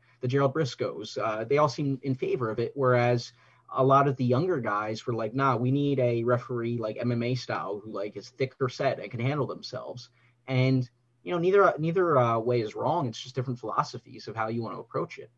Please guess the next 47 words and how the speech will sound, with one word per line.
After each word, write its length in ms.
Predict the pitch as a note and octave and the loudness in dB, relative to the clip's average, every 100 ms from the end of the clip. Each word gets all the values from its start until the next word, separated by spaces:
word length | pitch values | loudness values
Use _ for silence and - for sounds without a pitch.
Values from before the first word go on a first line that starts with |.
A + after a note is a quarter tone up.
| _ _ - | _ _ -8
Uh, 220 | A2+ A#2 B2+ | -4 -4 -2
but 180 | D3+ | 2
I 80 | D3+ | 4
always 240 | E3+ F#3+ F3 | 6 4 4
had 260 | D3+ D3+ | 2 2
it 80 | D3 | 2
in 80 | B2 | -2
my 140 | A2+ | -2
head, 340 | A#2+ C#3+ A#2 G#2 | -2 -2 -4 -6
like, 460 | G2+ G#2 A2 _ _ _ - | -6 -6 -8 _ _ _ -12
cool, 400 | - D3+ A#2+ A2+ | 0 2 2 2
there's 200 | B2 C3 | 2 4
a, 120 | C3+ D3 | 2 2
there's 160 | C3 | 0
going 180 | D3 D3+ | 0 0
to 80 | C#3 | 0
be 140 | C#3 | -2
people 420 | B2 C#3 C3 B2+ | -2 -4 0 0
who 120 | A#2 B2 | 2 4
were 120 | A#2 | 4
hired 560 | B2+ B2 A#2+ A#2 A2+ | 4 2 2 0 -4
prior 340 | - B2 A#2+ A#2+ | -2 2 4 2
to 80 | G#2 | 0
me, 300 | G#2+ A2 - _ _ - | -8 -10 -12 _ _ -4
not 160 | C3 C#3+ | 0 2
necessarily 400 | C3+ D3 C3+ C3 | 2 4 4 4
because 340 | B2+ C3 B2 | 2 2 0
of 140 | A#2 A2 | 0 -6
a 40 | |
skill 360 | - - C3 A#2 | -6 0 0 0
set 360 | - B2 B2 | 2 2 2
or 80 | A2+ | 0
anything 360 | A2+ A#2+ A#2+ G#2+ | -4 -4 -4 -4
like 200 | G#2 - | -6 -2
that, 360 | D3 D3+ A2+ | 0 0 -2
but 140 | A2 - | -8 -12
solely 400 | - - C3 B2 | -10 -4 0 0
because 300 | A#2 A#2+ A#2 | 0 -2 0
of 80 | A#2+ | -4
the 60 | |
fact 220 | - A2 A2+ | -2 -4 -4
that 140 | G#2 | -6
they 100 | A2+ | -6
look 200 | A2+ A2 | -6 -8
the 80 | - | -8
role, 320 | C3+ - - | -4 -2 -2
which, 400 | G#2 A#2 - - | -4 -8 -10 -18